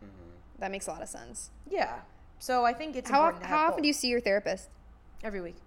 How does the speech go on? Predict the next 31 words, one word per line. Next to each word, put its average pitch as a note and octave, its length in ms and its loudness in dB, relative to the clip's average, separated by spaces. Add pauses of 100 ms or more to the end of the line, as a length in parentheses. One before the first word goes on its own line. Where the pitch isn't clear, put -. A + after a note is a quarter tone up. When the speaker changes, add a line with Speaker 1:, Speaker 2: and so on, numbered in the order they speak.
(220)
Speaker 2:
Okay. - 240 -6 (160)
Speaker 3:
Yeah. G3 140 -10 (240)
Speaker 2:
Good. E3+ 200 0
Me G2 120 -6
too. - 160 -6 (200)
Speaker 3:
Yeah. B3 200 4 (140)
So A3+ 400 4
I, G#3+ 260 2 (140)
and G3+ 300 -6 (100)
I F#3 180 -8 (220)
sometimes F#3 340 -12
don't D#3 100 -12
have - 80 -16
anything D3 320 -18
to - 60 -20
say. - 160 -16 (1120)
Speaker 2:
A A3 80 6
lot G3+ 200 10
of F#3+ 80 0
times D#3+ 400 -8
for G3+ 100 -8
me F#3 140 -6
too. F#3+ 260 -6
Speaker 3:
Yeah. - 240 -6 (100)
So B3+ 240 6
you A#3+ 160 -2
were B3+ 140 2
talking A#3+ 380 0
about G3+ 560 2
how F3+ 580 -4 (420)
we F#3 360 -10